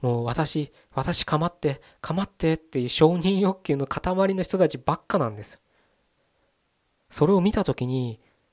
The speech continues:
ちょっと恐ろしくなりますよ。「あ、自分もそうだったんだ」って思うと。「大衆は間違う」ってよく言われますよね。いろんな文脈で。どんな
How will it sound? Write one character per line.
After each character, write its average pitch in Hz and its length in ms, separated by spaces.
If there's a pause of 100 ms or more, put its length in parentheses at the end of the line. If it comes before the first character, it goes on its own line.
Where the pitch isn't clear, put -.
(400)
ち - 80
ょ - 20
っ - 80
と 120 80
恐 143 160
ろ 196 80
し - 40
く 202 120
な 196 60
り 202 100
ま 202 100
す - 100
よ。 98 200 (500)
「あ、 - 180 (160)
自 160 200
分 190 200
も 190 60
そ 214 220
う - 20
だ 180 80
っ - 60
た - 140
ん 147 80
だ」 135 160
っ - 60
て - 80
思 131 160
う 123 80
と。 123 160 (2500)
「大 139 200
衆 214 220
は 208 240 (140)
間 143 160
違 180 320
う」 - 20
っ - 20
て - 520 (640)
よ 147 140
く 131 100
言 127 80
わ 131 80
れ 135 80
ま 139 120
す 127 100
よ 110 40
ね。 180 120
い 160 80
ろ 127 120
ん 127 80
な 127 80
文 123 220
脈 123 240
で。 127 180 (480)
ど 131 140
ん 135 80
な 127 180